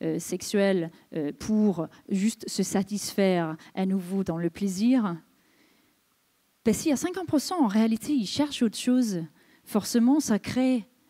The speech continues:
des conséquences de solitude et parfois aussi des dépressions, euh, de cet enchaînement sans amour et sans sentiment. Et puis on peut dire quand même, mais ça peut faire du bien,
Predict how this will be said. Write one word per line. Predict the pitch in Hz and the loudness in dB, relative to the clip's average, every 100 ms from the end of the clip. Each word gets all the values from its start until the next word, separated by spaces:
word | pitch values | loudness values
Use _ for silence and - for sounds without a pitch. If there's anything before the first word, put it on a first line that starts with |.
| - | -8
des | 196 | -2
conséquences | 196 196 196 - 233 220 | -2 0 0 2 0 0
de | - | -4
solitude | 175 214 196 185 - 240 214 - _ _ _ _ - | -2 0 0 -2 -2 2 0 -2 _ _ _ _ -4
et | |
parfois | - 180 - 226 | -2 -2 0 0
aussi | 208 - | 0 -2
des | 226 | -4
dépressions, | 202 202 - 190 - 214 240 - _ _ _ - | -2 -2 -2 -4 -4 -4 -6 -10 _ _ _ -6
euh, | 180 160 170 | -4 -2 -4
de | 202 | -4
cet | - 196 | -4 -2
enchaînement | 196 196 226 202 202 226 | -2 -2 0 0 0 -2
sans | - - 220 220 - - | -4 -2 -2 -2 -8 -6
amour | 185 190 208 240 | -2 0 2 0
et | 226 | -2
sans | - 196 | -4 -4
sentiment. | - 180 - 170 165 - _ _ _ _ _ _ - - - - - _ _ _ _ _ - | -4 -6 -4 -6 -6 -10 _ _ _ _ _ _ -20 -20 -20 -20 -20 _ _ _ _ _ -2
Et | 254 | 0
puis | 392 381 | 4 4
on | |
peut | 320 | 4
dire | 285 415 | 4 4
quand | - 262 | 8 10
même, | 320 254 | 10 8
mais | |
ça | 190 214 | 4 2
peut | - | 2
faire | 190 196 | 2 2
du | 233 | 2
bien, | 240 302 175 | 4 4 4